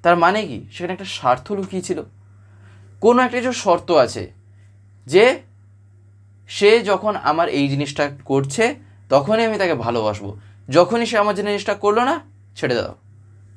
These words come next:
এইরকম যখন চিন্তাভাবনা থাকবে, তাহলে সেক্ষেত্রে কি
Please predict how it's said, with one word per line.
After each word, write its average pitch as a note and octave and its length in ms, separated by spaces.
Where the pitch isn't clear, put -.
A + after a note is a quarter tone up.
এইরকম G3+ 400
যখন F#3 240
চিন্তাভাবনা B2+ 500
থাকবে, A2 300
তাহলে C3+ 180
সেক্ষেত্রে D3 460
কি D3 120